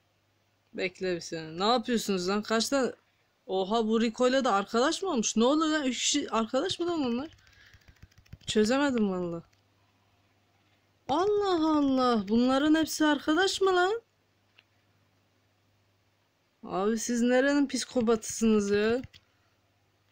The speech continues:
Tamam, eyvallah, sağ ol. Birazdan senin hakkından geleceğim, merak etme sen. Lan orada bir küp kalmış, bir saniye. Onu alabilir miyiz? Boş ver ya. Üf. Sonra işim yok.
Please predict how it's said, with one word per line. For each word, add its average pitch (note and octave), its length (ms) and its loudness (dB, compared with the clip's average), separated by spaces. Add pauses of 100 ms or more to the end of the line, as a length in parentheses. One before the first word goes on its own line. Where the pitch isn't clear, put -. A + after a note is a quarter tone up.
(300)
Tamam, G3 200 -4
eyvallah, F3+ 580 0
sağ F3 320 -2
ol. D#3 140 -6
Birazdan G#3+ 460 2
senin G#3 540 -4
hakkından G3+ 580 -2
geleceğim, F#3 440 -2
merak E3+ 340 -4
etme E3+ 280 -14
sen. D3+ 180 -10 (2250)
Lan A3+ 220 2
orada A3+ 320 4
bir A#3+ 120 -2
küp - 240 -6
kalmış, F#3 420 -4
bir G#3+ 40 -4
saniye. G#3 560 -2
Onu A3 280 0
alabilir A3+ 440 2
miyiz? A3+ 720 -2
Boş G#3 320 -4
ver - 120 -8
ya. - 340 -14
Üf. - 420 -20 (520)
Sonra - 380 -14
işim F#3+ 360 -8
yok. F3+ 120 -6